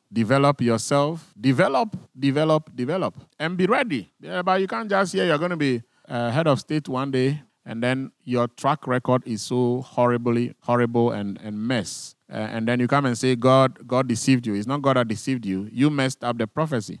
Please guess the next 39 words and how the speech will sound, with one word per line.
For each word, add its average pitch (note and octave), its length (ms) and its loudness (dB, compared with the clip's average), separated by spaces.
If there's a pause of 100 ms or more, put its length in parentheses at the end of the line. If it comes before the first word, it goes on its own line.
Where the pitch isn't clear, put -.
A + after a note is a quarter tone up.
But B2 120 -4
number B2+ 220 2
five D3+ 340 2
reason C#3+ 240 0
why C#3+ 320 4 (160)
some D3+ 200 -2
prophecy B2+ 280 2
don't A#2+ 160 4
happen A#2 280 0
is A2+ 80 -4
God, A2+ 240 -2
prophecy C#3+ 540 -2
is A2 100 -2 (120)
time C3+ 260 0
sensitive. A2 600 -2 (160)
Prophecy C#3 380 4
is B2 100 0
time B2 260 0
sensitive. A2 320 0
Everything E3 380 4
God C#3 220 6
says, A2+ 520 2 (180)
he A2+ 80 -4
has A2+ 180 2
a A2+ 100 2
time C3+ 560 0 (200)
when C3 380 0
it A#2 180 -4
happens. G#2+ 640 -4 (100)
So B2+ 400 0
sometimes C3+ 420 -2
people D#3+ 200 2
are B2 80 4
not C3 220 0
patient. B2 680 -2 (180)
They A#2 200 2
rush B2 360 4
their A2 240 4
way A#2+ 520 2